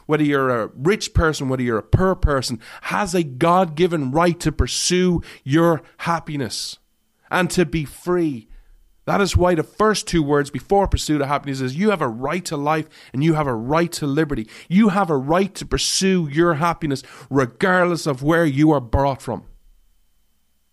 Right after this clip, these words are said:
It is these words that laid the foundation for the Constitution, for the Bill of Rights. Because the Bill of Rights is not about rich people. It's not rich people have these rights. It's not white people who have all these rights.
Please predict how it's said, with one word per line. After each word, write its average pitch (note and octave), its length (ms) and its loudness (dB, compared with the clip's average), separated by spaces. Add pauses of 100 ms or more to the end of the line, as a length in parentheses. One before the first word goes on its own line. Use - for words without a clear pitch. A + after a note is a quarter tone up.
(800)
It F3 140 2
is C3 240 0
these G3 340 2
words D3+ 400 0 (240)
that D3 200 0
laid D#3+ 360 0
the C#3+ 80 0
foundation D3 840 -2 (180)
for D3+ 180 0
the C3 60 0
Constitution, D3+ 880 -2
for B2+ 140 -4
the A2+ 80 -2
Bill D3+ 260 -2
of C3 160 -4
Rights. C3+ 400 -4 (280)
Because E3 240 0
the D3+ 80 -2
Bill G3 300 2
of E3+ 120 0
Rights F3 520 -2 (200)
is D#3 180 2
not E3+ 280 2
about D#3 440 0
rich D3 280 -2
people. - 400 -2 (160)
It's D3 160 -4
not E3+ 340 -2
rich F3+ 280 0
people C3+ 280 0
have A2+ 240 -2
these A2 260 -4
rights. B2+ 280 -2
It's D#3+ 160 -4
not F#3 220 0
white F3 340 0
people C#3 260 -6
who A#2+ 140 0
have A2+ 200 -2
all A2+ 200 -2
these A#2 200 -8
rights. C3+ 200 -2